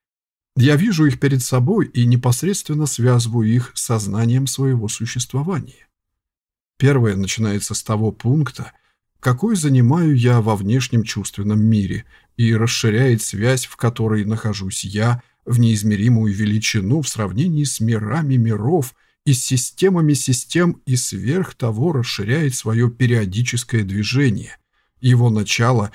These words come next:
и продолжение в беспредельные времена. Второе начинается с моего невидимого «я», с моей личности и изображает меня в мире, который имеет истинную бесконечность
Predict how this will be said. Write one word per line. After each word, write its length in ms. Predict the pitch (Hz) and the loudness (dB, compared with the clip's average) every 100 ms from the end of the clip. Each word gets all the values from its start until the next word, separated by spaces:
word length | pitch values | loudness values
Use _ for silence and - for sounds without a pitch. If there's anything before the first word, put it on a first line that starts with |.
| - - | -12 -6
и 80 | |
продолжение 800 | 113 123 113 107 98 120 117 120 | 0 2 2 0 0 0 2 2
в 100 | 101 | 0
беспредельные 1000 | 90 123 190 - 127 120 - 101 95 95 92 | -2 -2 -2 -2 0 0 0 -4 -4 -6 -8
времена. 580 | 98 95 92 104 - - _ _ _ _ _ _ _ _ _ _ _ _ _ | -10 -8 -10 -10 -14 -18 _ _ _ _ _ _ _ _ _ _ _ _ _
Второе 460 | - 127 175 233 | -2 0 2 4
начинается 580 | 208 175 160 180 170 - | 4 4 2 2 2 -2
с 140 | 147 139 | -2 2
моего 560 | 135 127 139 151 - _ | 4 4 4 0 -4 _
невидимого 800 | 139 131 135 190 110 98 92 98 | 4 4 4 2 0 -2 -4 -6
«я», 340 | 101 107 - - _ _ _ _ _ - | -4 -6 -6 -18 _ _ _ _ _ -10
с 140 | - | 0
моей 260 | 131 123 107 | 4 4 4
личности 720 | 135 175 - 98 - 107 110 - | 2 -2 -4 -6 -6 -10 -12 -6
и 220 | 202 220 | -4 -2
изображает 680 | 208 202 196 135 139 147 - | -2 0 0 0 0 0 0
меня 240 | 147 147 | 0 2
в 140 | 131 113 | 0 0
мире, 380 | 107 110 117 | 2 2 0
который 500 | - 127 123 107 123 127 | -2 -2 0 0 0 2
имеет 520 | 123 117 117 120 - | 2 4 2 0 -2
истинную 600 | 131 131 - - 127 131 | 0 0 -2 0 4 4
бесконечность 960 | 117 - - 104 - 123 - 170 - | 2 0 -2 -2 -2 -4 0 -2 -2